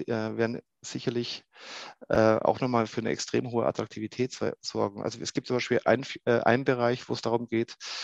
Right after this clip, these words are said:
äh, wie kann ein Fitnessstudio künftig seinen Parkplatz oder seine Freiflächen kommerziell nutzen? Wir haben einen E-Mobility-Anbieter, nämlich mit E-,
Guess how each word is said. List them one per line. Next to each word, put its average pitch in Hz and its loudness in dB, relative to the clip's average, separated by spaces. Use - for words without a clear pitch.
äh, 113 8
wie 127 -6
kann - 4
ein 120 4
Fitnessstudio 127 -2
künftig - -6
seinen 113 2
Parkplatz 123 4
oder 113 2
seine 110 2
Freiflächen 110 2
kommerziell 104 -6
nutzen? - -6
Wir 107 2
haben 117 4
einen 113 0
E-Mobility-Anbieter, 117 -2
nämlich 110 -6
mit 104 -8
E-, 113 0